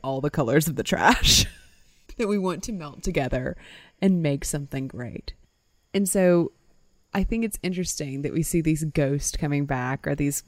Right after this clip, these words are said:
creatures coming back in these stories and finding these people who are just trying to survive and demanding their pound of flesh.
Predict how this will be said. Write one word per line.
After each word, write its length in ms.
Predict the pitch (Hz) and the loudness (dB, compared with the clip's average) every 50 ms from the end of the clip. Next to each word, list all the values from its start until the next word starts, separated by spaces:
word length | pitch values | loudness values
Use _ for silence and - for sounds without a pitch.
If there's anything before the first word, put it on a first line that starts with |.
| - - | -14 -20
creatures 500 | - - - 156 151 - - 147 147 143 | -10 -4 0 0 0 2 2 0 0 0
coming 280 | - - 165 156 151 151 | -2 -2 -2 0 0 0
back 260 | 156 143 143 147 - | 0 -2 -2 -2 -4
in 80 | 147 143 | -4 -4
these 160 | 131 143 - | -6 -6 -8
stories 680 | - - - 208 220 214 185 165 156 151 151 151 - - - - _ _ _ _ _ - | -8 -4 -2 0 0 2 2 2 2 2 0 -2 -4 -10 -12 -20 _ _ _ _ _ -4
and 120 | 185 180 - | -4 -2 0
finding 360 | 180 170 175 196 202 190 170 | 2 4 4 6 4 4 2
these 160 | 156 156 - | 2 0 -2
people 240 | - 170 160 160 156 | -2 -4 0 0 0
who 80 | 151 156 | 2 2
are 80 | 151 143 | 0 -2
just 240 | - 165 160 - | -2 -6 -8 -6
trying 300 | - - 180 165 160 160 | -2 0 2 2 2 2
to 80 | 156 151 | 0 -2
survive 580 | - - 156 147 147 151 151 151 151 147 143 - | -4 -4 -4 -4 -2 -2 -2 0 0 -2 -2 -4
and 100 | 143 139 | -4 -4
demanding 800 | 147 139 139 139 139 147 151 175 170 160 165 156 156 156 151 143 | -4 -4 -4 -2 0 0 0 2 2 2 2 2 2 2 0 0
their 160 | 143 143 139 | 0 0 0
pound 500 | - - 147 151 151 147 147 151 151 151 | 0 0 0 2 2 2 2 2 2 2
of 120 | 147 139 | 0 -2
flesh. 720 | - - - 147 147 131 120 123 - - - - - - | -2 -4 -2 0 0 0 0 0 0 0 0 0 0 -2